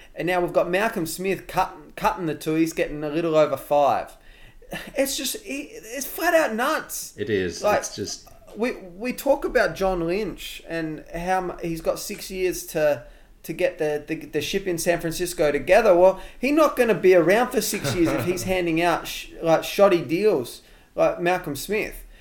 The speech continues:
Speaker 1: And that's before we talk about Kyle Juszczyk. This is a fullback, and he's getting another nice deal. I think he's getting close to f-, um, four or five million a year. I don't have the numbers off the top of my head,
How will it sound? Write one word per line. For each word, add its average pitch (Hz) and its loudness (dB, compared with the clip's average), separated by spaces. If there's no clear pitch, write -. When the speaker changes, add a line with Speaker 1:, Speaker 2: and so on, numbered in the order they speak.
Speaker 1:
And - -6
that's 277 2
before 254 8
we 208 6
talk 202 2
about 175 4
Kyle 170 6
Juszczyk. 180 0
This 262 -2
is 277 -4
a 277 6
fullback, 202 4
and 226 2
he's 285 2
getting 220 4
another 208 2
nice 202 0
deal. 214 2
I 175 6
think 214 -6
he's 202 -12
getting 214 -2
close 196 0
to 185 -10
f-, - -16
um, 170 4
four 196 4
or 180 6
five 180 4
million 165 0
a 147 -6
year. 139 2
I 139 6
don't 190 2
have 190 -4
the 165 -4
numbers 156 -2
off - -4
the 147 -6
top 151 -2
of - -12
my 135 -6
head, 160 -2